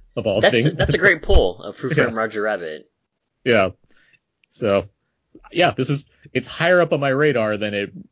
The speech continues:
Speaker 1: than it was initially. That said, he's a detective? <laughs> He's just got a hat and he detects things? <laughs>
Speaker 2: But they,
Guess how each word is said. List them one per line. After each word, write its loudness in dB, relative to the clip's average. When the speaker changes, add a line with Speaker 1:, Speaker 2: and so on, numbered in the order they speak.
Speaker 1:
than 0
it 0
was 4
initially. -2
That 4
said, 2
he's 2
a 2
detective? -4
<laughs> -18
He's 0
just -2
got 2
a 4
hat 2
and 4
he 4
detects 0
things? 0
<laughs> 2
Speaker 2:
But 4
they, 4